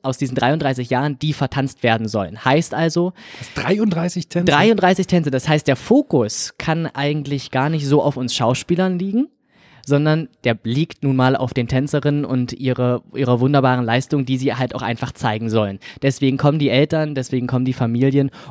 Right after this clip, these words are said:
Speaker 1: und wir mit unserer, mit unserer schauspielerischen Leistung, wir machen das Ganze, äh, als vollen Umfang
Speaker 2: Und
Speaker 1: drumherum.
Speaker 2: dauert das, das Stück geht ja dann fünf Stunden, wenn ihr
Speaker 1: Nein,
Speaker 2: da
Speaker 1: nein.
Speaker 2: dreiunddreißig Tänze zeigt.
Speaker 1: Nein, nein, das ist ja, das ist ja der Clou und das ist ja auch dann, äh, das Wichtige dabei,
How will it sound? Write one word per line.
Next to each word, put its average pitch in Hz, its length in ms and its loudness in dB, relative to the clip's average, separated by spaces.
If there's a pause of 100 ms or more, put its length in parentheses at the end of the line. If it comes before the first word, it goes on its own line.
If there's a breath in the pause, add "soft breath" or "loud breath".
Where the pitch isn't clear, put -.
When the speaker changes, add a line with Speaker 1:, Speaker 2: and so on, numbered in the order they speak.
Speaker 1:
und 147 180 2
wir 196 240 2
mit 170 180 0
unserer, 135 440 -2
mit 131 160 -4
unserer 131 200 -2
schauspielerischen 143 600 0
Leistung, 123 280 -2 (240 loud breath)
wir 151 120 2
machen 151 240 0
das 139 160 0
Ganze, 131 500 0 (480)
äh, 131 60 -4 (180)
als 127 240 -6
vollen 131 320 2
Umfang 123 360 -2
Speaker 2:
Und 113 100 -4
Speaker 1:
drumherum. 110 240 0
Speaker 2:
dauert 113 160 2
das, 117 140 0
das 107 180 -2
Stück 131 160 -2
geht 123 160 -2
ja 120 100 2
dann 113 140 0
fünf 107 240 -6
Stunden, 151 360 -2
wenn 120 120 0
ihr 110 80 2
Speaker 1:
Nein, 110 100 0
Speaker 2:
da 127 80 2
Speaker 1:
nein. 175 120 2
Speaker 2:
dreiunddreißig 113 360 0
Tänze 131 320 -4
zeigt. 110 320 -6
Speaker 1:
Nein, 110 160 -4
nein, 123 220 0
das 113 160 -2
ist 151 160 -4
ja, 139 160 4 (200 loud breath)
das 175 140 0
ist 185 100 -6
ja 185 60 0
der 143 140 2
Clou 202 360 2
und 147 120 2
das 147 100 -2
ist 156 160 -4
ja 127 140 0
auch 135 160 -2
dann, 131 420 -2
äh, 123 180 -4
das 123 220 -4
Wichtige 135 380 -2
dabei, 113 420 0